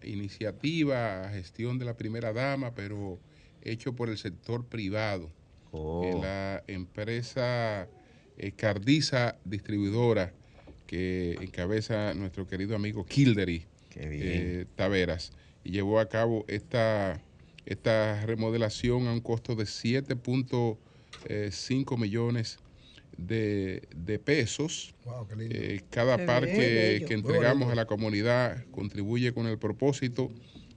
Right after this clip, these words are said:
Speaker 1: de, de más y mayor alcance del gobierno del presidente Luis Abinader, dotar a nuestros hombres y mujeres de una mejor calidad de vida, lo que incluye satisfacer sus necesidades de recreación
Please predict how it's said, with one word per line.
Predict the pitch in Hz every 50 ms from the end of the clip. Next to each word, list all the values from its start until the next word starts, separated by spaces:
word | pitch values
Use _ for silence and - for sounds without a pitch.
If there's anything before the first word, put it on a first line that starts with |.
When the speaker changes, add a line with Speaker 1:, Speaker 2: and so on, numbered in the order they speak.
| - -
Speaker 1:
de, | 92 92 98 104 101 101 101 101 98 98 98 95 95 95 92 92 92 92 - - - - - - - - - -
de | 82 85 107 104
más | 104 120 123 143 170 160 151 - - - - - - - - -
y | 110 110 104
mayor | 107 107 107 113 123 131
alcance | 127 117 120 - 120 123 131 131 - - 127
del | 120 117 113 107 107 110 107 107
gobierno | 110 101 98 110 120 127 131
del | 123 117
presidente | 113 110 - - 117 120 120 123 117
Luis | 117 117 123
Abinader, | 120 127 127 123 113 107 110 110 101 - - - - - - - -
dotar | 76 87 92 113 110 113 - - 131 135 147 156 147
a | 135
nuestros | 127 117 110 - - 110 101 - - 139
hombres | 151 170 165 151 151 131 - 127
y | 113
mujeres | 110 98 98 127 143 160 151 131 117
de | 110
una | 113 117 123 117
mejor | 110 104 110 110 110 -
calidad | 110 104 101 101 110 110 110
de | 110 95
vida, | 107 135 156 151 151 139 131 - - - - - - -
lo | - 90 101 98
que | - 110 104
incluye | 104 98 - - 117 127 135 135 127
satisfacer | 120 117 101 113 107 - - 104 98 - - - 135 139 143 143 143
sus | - - 123 120 113
necesidades | 117 113 113 - 104 101 - - 92 101 113 117 123 127 131 135 127 - - - - - - - - - -
de | 107 107
recreación | 104 113 101 - 113 107 101 98 - - - 135 156 175 180 175 175